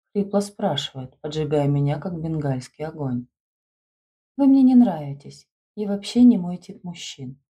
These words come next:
Сглатываю и кончиком языка увлажняю сухие губы. "Вот и славно, потому что такие женщины, как вы, ничего, кроме внутреннего раздражения, у меня не вызывают". "Я принимаю ваши условия". "Шикарно.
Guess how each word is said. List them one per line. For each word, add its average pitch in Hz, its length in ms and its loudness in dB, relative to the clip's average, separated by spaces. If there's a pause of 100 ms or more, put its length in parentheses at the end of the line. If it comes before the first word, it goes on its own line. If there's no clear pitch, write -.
(400)
Сглатываю 170 800 -2
и - 80 -12
кончиком 170 560 -8
языка 151 420 -4
увлажняю 160 480 -2
сухие 147 420 -10
губы. 135 440 -8 (680)
"Вот 160 220 -2
и 196 40 2
славно, 139 680 -4 (380)
потому 147 260 -4
что 147 160 -8
такие 151 300 -4
женщины, 143 480 -2
как 139 240 -8
вы, 170 300 -6 (220)
ничего, 151 320 -2
кроме 160 240 -6
внутреннего 139 640 -2
раздражения, 135 720 -6
у 185 80 -14
меня 160 220 -6
не 127 140 -6
вызывают". 131 520 -16 (560)
"Я 240 160 4
принимаю 247 580 2
ваши 147 280 -10
условия". 156 600 -12 (420)
"Шикарно. 131 760 -4